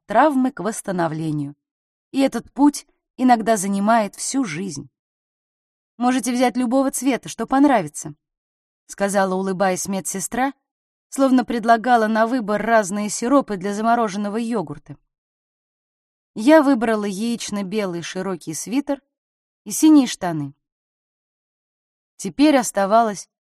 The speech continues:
только помыться. Детектив должен был вот-вот подъехать. Меня снова привели в холодную серую комнату, в углу которой я заметила металлический душ. Я поблагодарила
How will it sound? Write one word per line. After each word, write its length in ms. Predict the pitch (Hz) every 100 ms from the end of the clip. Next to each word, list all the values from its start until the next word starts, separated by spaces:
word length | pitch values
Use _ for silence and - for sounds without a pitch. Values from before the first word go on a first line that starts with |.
| _
только 280 | 214 214 -
помыться. 720 | 165 185 185 180 156 - - _ _ _ _ _ _ _ _ _ _ _
Детектив 600 | 196 254 277 - 302 240
должен 380 | 240 220 214 202
был 160 | 233
вот-вот 340 | 202 185 202 -
подъехать. 640 | 185 175 160 - 156 _ _ _ _ _ _ _ _
Меня 260 | 214 233 240
снова 400 | - 240 208 180
привели 380 | 170 180 185 190
в 60 |
холодную 580 | - 196 202 196 151 165
серую 400 | 156 185 170 165
комнату, 540 | - 254 262 247 226 - _ _ _ _ -
в 120 | 220
углу 260 | 233 269
которой 480 | 262 233 - 277 233
я 120 | 214
заметила 480 | 202 214 240 - 190
металлический 760 | 190 196 208 214 - 185 - 202
душ. 340 | 190 170 - _ _ _ _ _ _ _ _ _
Я 180 | 220 240
поблагодарила 800 | 226 208 226 214 226 247 285 180